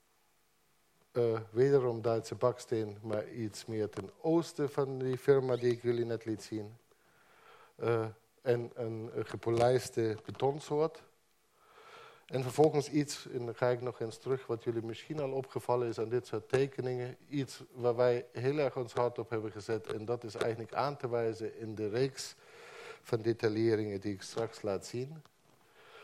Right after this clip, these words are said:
Op de begane grond ligt de gevel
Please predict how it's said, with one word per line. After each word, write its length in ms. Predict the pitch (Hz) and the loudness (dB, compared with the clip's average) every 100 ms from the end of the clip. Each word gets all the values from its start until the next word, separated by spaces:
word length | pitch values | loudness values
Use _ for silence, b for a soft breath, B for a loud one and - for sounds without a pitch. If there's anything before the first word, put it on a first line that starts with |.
| B B | B B
Op 200 | - - | -2 -2
de 60 | |
begane 480 | 117 113 135 139 135 | -4 2 4 4 2
grond 440 | - 143 180 - - _ _ _ - | 4 4 4 0 -18 _ _ _ 0
ligt 300 | 135 - - | 0 0 -2
de 100 | 117 | 2
gevel 560 | 151 160 160 160 160 | 6 6 6 2 0